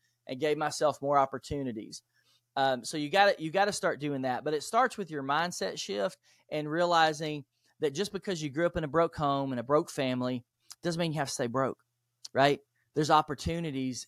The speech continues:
out there to get, to break free from that. And, and that's what I love about, you know, the stories and the interviews I do on my show, The Millionaire Choice, is because I, every week it's a, somebody sharing a story that's got some crazy thing that happened that they were involved in or, you know, grew out of or whatever.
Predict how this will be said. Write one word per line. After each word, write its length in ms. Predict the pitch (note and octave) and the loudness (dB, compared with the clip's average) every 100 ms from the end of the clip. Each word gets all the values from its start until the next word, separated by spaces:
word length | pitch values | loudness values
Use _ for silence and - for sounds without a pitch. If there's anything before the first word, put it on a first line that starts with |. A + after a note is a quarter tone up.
| - | 0
out 300 | B2+ D#3 - | 6 6 4
there 320 | C3 A#2+ A#2 | 0 0 -2
to 200 | - B2+ | -4 -8
get, 260 | A#2+ C3+ - | -6 -8 -8
to 100 | B2+ | -6
break 260 | C3 G#2 | -4 -4
free 220 | - C3+ C3 | -4 -6 -4
from 220 | C3 A2+ | -6 -6
that. 260 | G#2+ G#2 - _ _ - | -6 -6 -10 _ _ -2
And, 300 | C#3+ C#3 C#3 D3+ | 0 0 -4 -4
and 120 | D#3+ | 0
that's 200 | G#3+ B3+ | 0 2
what 100 | G#3 | 4
I 60 | |
love 260 | D#3+ D#3+ D#3 | 6 4 4
about, 240 | D3+ C#3+ - | 2 2 0
you 160 | B2 C#3 | -8 -4
know, 80 | B2+ | -4
the 100 | B2 | -4
stories 440 | - D3+ D3 C3 | -2 2 2 0
and 80 | G#2+ | -4
the 40 | |
interviews 320 | C#3 C3 C3 | -6 -6 -6
I 60 | C3 | -4
do 140 | C3+ | -2
on 80 | B2+ | -2
my 100 | A#2+ | -2
show, 320 | A2+ C#3 C3+ | -2 0 2
The 100 | B2+ | 2
Millionaire 340 | A#2+ B2 B2+ A#2+ | 0 -2 -2 -4
Choice, 340 | - D3 C#3 _ _ _ | -2 -2 -2 _ _ _
is 140 | C#3+ | -4
because 460 | B2+ C3+ D#3 C#3+ - _ _ _ - | -4 -2 2 2 0 _ _ _ -4
I, 140 | C#3 C#3+ - | -2 0 2
every 340 | D#3+ G#3+ G#3+ | 2 4 2
week 320 | F3+ F#3 D3+ | 4 4 4
it's 140 | C#3 C3+ | -2 -4
a, 40 | |
somebody 380 | - - E3+ D3 | -8 -4 -2 -2
sharing 320 | - D3 D#3 | -2 -2 -2
a 40 | D#3 | -2
story 440 | - C#3 C#3 C3+ | -2 0 2 0
that's 220 | A#2+ - | -2 -6
got 180 | - - | -4 -4
some 160 | - C3 | -6 -6
crazy 420 | - D3 D3 C#3+ | 2 2 2 -2
thing 280 | - C#3 C#3 | -4 -2 -2
that 100 | - | -2
happened 480 | B2 B2+ - C3 B2+ | 2 2 2 -4 -4
that 120 | A#2+ | -4
they 140 | B2 | -2
were 120 | B2+ | -2
involved 420 | B2 A#2+ C3 B2 C3 | -2 4 4 4 -2
in 300 | B2+ B2+ A#2+ | -4 -4 -4
or, 200 | A2+ A2 | -6 -6
you 140 | A#2+ | -6
know, 100 | A2+ | -6
grew 260 | A#2 C3 B2 | -4 0 2
out 200 | A#2+ B2 | 2 2
of 300 | A#2+ A#2+ A2+ | 2 0 -2
or 80 | |
whatever. 280 | A#2+ B2+ A#2+ | -4 -2 -4